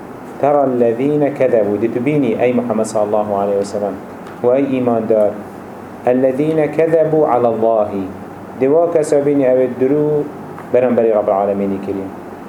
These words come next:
درو قوتي أبا واسطة ما بين مروفی و رب العالمینی. دروگ گوتی خلکی ونیا وره هوارا خوب بو وید با اوه ده گهین تا خوده. وره داخوازه بید که او داخوازه ده ده گهین تا رب العالمینی. وره، اه، سر هوا سر قبر فلان کسی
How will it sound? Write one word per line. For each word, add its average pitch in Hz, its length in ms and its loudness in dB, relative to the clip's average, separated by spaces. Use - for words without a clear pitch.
درو 151 240 2
قوتي 143 300 2
أبا 131 120 2
واسطة 127 800 2
ما 117 160 2
بين 117 240 2
مروفی 120 560 2
و 117 160 0
رب 113 160 2
العالمینی. 101 580 0
دروگ 139 220 2
گوتی 127 260 2
خلکی 123 380 0
ونیا 120 280 2
وره 123 160 2
هوارا 120 320 2
خوب 123 160 -2
بو 117 120 -2
وید 131 180 -2
با 123 80 4
اوه 117 300 2
ده 113 120 0
گهین 110 280 0
تا 107 80 -2
خوده. 98 200 -2
وره 123 180 4
داخوازه 123 460 2
بید 123 260 0
که 120 100 4
او 120 80 4
داخوازه 113 440 0
ده 113 140 0
ده 113 120 0
گهین 110 260 0
تا 107 80 2
رب 101 180 0
العالمینی. 101 560 0
وره، 120 400 4
اه، 113 460 2
سر 127 320 0
هوا 123 200 4
سر 127 180 0
قبر 123 320 2
فلان 120 320 0
کسی 123 440 0